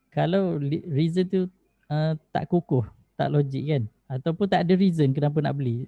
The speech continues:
Eh, kenapa nak beli? Sebab orang lain beli lah. Ha, <laughs> sebab nampak nama dia je yang muncul dekat platform kan. Tak ada dah nama counter lain. Dia je yang muncul kan. Ha, dia akan kembali balik kepada herd mentality tadilah, eh. So, ha,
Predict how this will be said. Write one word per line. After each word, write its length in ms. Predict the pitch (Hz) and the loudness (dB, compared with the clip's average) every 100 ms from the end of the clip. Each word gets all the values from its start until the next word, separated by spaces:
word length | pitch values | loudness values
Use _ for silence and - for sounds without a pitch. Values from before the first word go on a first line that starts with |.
| - | -8
Eh, 220 | 151 147 | -8 -4
kenapa 300 | 180 180 208 | 0 0 2
nak 160 | 190 180 | 0 0
beli? 160 | 240 | -2
Sebab 160 | - 180 | -2 -2
orang 240 | 175 185 | 0 2
lain 140 | 190 185 | 2 2
beli 180 | 196 190 | 2 0
lah. 80 | 202 _ _ _ _ _ _ | -2 _ _ _ _ _ _
Ha, 160 | 151 135 - 185 127 | -6 -4 2 4 4
<laughs> 360 | 123 - - - | 2 -8 -12 -4
sebab 240 | 175 170 | -2 -2
nampak 480 | 160 165 190 165 151 151 | 0 -2 0 -2 -2 -8
nama 320 | - 156 175 185 | -2 0 2 2
dia 320 | 180 208 196 175 | 2 2 2 2
je 160 | 165 | 2
yang 160 | 160 156 | 2 2
muncul 320 | 156 - 156 | 0 -2 -4
dekat 320 | 147 156 - - | -2 -6 -6 -8
platform 380 | 156 135 139 131 | -6 -4 -2 -2
kan. 160 | 160 113 - | -2 -4 -6
Tak 160 | 143 - | -8 -4
ada 240 | 190 170 | -2 2
dah 40 | 156 | 4
nama 240 | 151 156 | 4 2
counter 320 | 147 147 151 143 | 0 -2 -2 -2
lain. 240 | 135 117 | -2 -2
Dia 400 | 143 190 202 208 | -2 -2 0 0
je 160 | 156 156 | 0 0
yang 160 | 147 | 0
muncul 240 | 143 - 135 | -2 -2 -4
kan. 160 | 135 - _ _ _ _ 123 | -4 -6 _ _ _ _ -8
Ha, 80 | 120 | -2
dia 160 | 156 | -2
akan 240 | 165 156 151 | 0 -2 -2
kembali 320 | 151 160 160 151 | -2 0 0 0
balik 240 | 151 147 147 | 0 -2 -4
kepada 240 | 151 147 | -2 0
herd 160 | 156 151 | 2 2
mentality 480 | 147 139 151 151 147 | -2 -2 -4 -6 -8
tadilah, 320 | 127 131 165 156 | -8 -4 -2 -2
eh. 80 | 233 _ _ _ _ _ - | -2 _ _ _ _ _ -10
So, 160 | 208 226 _ _ _ _ _ _ _ _ _ _ _ _ _ _ _ - | -6 -6 _ _ _ _ _ _ _ _ _ _ _ _ _ _ _ -10
ha, 160 | 123 | -6